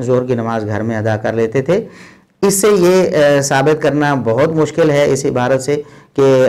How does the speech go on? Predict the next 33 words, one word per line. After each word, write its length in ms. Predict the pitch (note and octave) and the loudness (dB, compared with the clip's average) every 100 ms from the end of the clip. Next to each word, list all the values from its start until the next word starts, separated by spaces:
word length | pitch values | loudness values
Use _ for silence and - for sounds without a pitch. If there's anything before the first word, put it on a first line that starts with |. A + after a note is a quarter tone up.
| - | 2
انس 280 | C#3+ D#3+ | 0 0
رضی 220 | C#3+ C#3 D3 | 0 0 0
اللہ 140 | D3 | 0
عنہ 80 | D3 | 0
اپنے 220 | C3+ D3 C3+ | -2 -2 -2
گھر 140 | A#2+ | 0
میں 140 | D3 | -2
جمعہ 340 | D#3+ C3+ F3 D#3+ | -2 0 0 0
ادا 240 | A#2+ A2 | 0 -2
کرتے 320 | G#2+ G2+ - | -2 -6 -6
تھے، 120 | G2+ B2+ | -6 -4
یہ 180 | D3+ | 0
بات 320 | E3+ C#3 C3 C3 | 0 2 -2 -4
درست 400 | A#2+ C3 C3 B2 | -2 -2 -2 -4
معلوم 320 | A2 A#2 A#2 | -4 -2 -2
نہیں 300 | A2+ A2+ D3 | -2 -2 0
ہوتی۔ 360 | B2 A#2+ B2+ C3+ - - - - | 0 0 -2 -4 -10 -20 -18 -2
اسی 240 | G#3+ A#3 | 0 2
طرح، 160 | A3 G3 | 2 4
اے، 640 | F#3 F3+ D#3 D3 A#2 - C#3 | 4 4 2 2 0 -2 0
علامہ 260 | C#3 D3+ E3 | 2 2 2
عینی 400 | - E3 G3 G3 C#3 | 2 0 2 0 0
حنفی 240 | B2+ D3 | -2 -2
نے 140 | C#3 | 0
بھی 280 | B2 C3+ G#3+ - - - | 0 0 -4 -8 -20 -12
شرح 260 | - E3 | -2 2
ابی 260 | F3 D3+ D3 | 2 2 2
داود 340 | C#3+ C#3 F3 | 2 4 2
میں 160 | F3+ F3+ | 2 0
یہی 240 | D3+ D3 | 2 2
بات 260 | D3 C3 B2 | 2 0 0
لکھی 320 | B2 B2 C#3 | -4 -2 -2
ہے 180 | C3 C#3 | 0 0